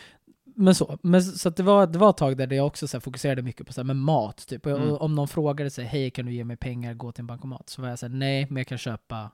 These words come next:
Speaker 1: en macka till dig på Coop", typ. Eh, och så var det många som var lite så här, "Nej, men jag behöver pengar." Och då var jag så här, "Men då, det får du lösa
Speaker 2: Mm.
Speaker 1: på något annat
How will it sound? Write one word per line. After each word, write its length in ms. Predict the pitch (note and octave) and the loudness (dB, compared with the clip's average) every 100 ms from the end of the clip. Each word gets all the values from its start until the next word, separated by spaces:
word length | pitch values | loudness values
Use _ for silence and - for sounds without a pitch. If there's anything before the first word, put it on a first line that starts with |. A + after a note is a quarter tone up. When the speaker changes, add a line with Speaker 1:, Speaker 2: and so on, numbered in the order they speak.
| - | -12
Speaker 1:
en 120 | B2 | -10
macka 280 | A#2+ - A#2+ | -10 -10 -12
till 120 | - | -12
dig 100 | A2+ | -12
på 100 | - | -12
Coop", 340 | - A2+ - - | -12 -12 -16 -20
typ. 240 | - - - _ _ _ - _ _ | -20 -20 -20 _ _ _ -20 _ _
Eh, 340 | C#3 B2+ B2 A#2+ _ _ _ D#4+ | -14 -12 -14 -18 _ _ _ -6
och 120 | E3 | -4
så 80 | D#3+ | 0
var 80 | C#3+ | 0
det 60 | |
många 220 | C#3 C3+ | 0 -2
som 120 | C3 C3 | -4 -6
var 80 | A#2+ | -6
lite 140 | A2 | -6
så 80 | B2+ | -6
här, 60 | |
"Nej, 200 | C3+ C#3 | -2 -2
men 100 | C3+ | 0
jag 100 | C3+ | -2
behöver 300 | B2+ B2+ A#2 | -4 -8 -8
pengar." 440 | B2 - B2+ - - | -8 -6 -6 -10 -14
Och 80 | C#3+ | -10
då 80 | |
var 100 | C#3+ | -6
jag 120 | C#3 C3 | -6 -6
så 80 | |
här, 20 | D#3 | -6
"Men 120 | D3+ | -4
då, 300 | D3+ C3 B2+ - _ _ _ _ | -4 -6 -8 -16 _ _ _ _
det 120 | - | -10
får 160 | B2+ C3 | -10 -10
du 60 | |
lösa 300 | C3+ - C#3+ - _ | -12 -14 -20 -20 _
Speaker 2:
Mm. 200 | B2+ A#2 | -10 -8
Speaker 1:
på 80 | A#2 | -8
något 100 | C3 | -10
annat 440 | C3 C3 - - | -10 -14 -18 -20